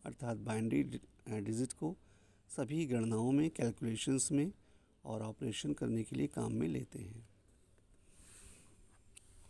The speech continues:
हाइब्रिड कंप्यूटर। Hybrid computers are the machine that can work as both along the digital computers।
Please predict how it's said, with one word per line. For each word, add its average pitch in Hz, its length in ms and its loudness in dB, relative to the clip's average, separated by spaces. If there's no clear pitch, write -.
हाइब्रिड 151 420 6
कंप्यूटर। 120 520 -2
Hybrid 156 280 0
computers 180 580 0
are 151 280 2
the 120 100 -2
machine 135 600 2
that 127 160 4
can 135 220 2
work 139 200 2
as 117 220 0
both 151 280 2
along 110 380 0
the 123 180 4
digital 120 340 2
computers। - 720 -4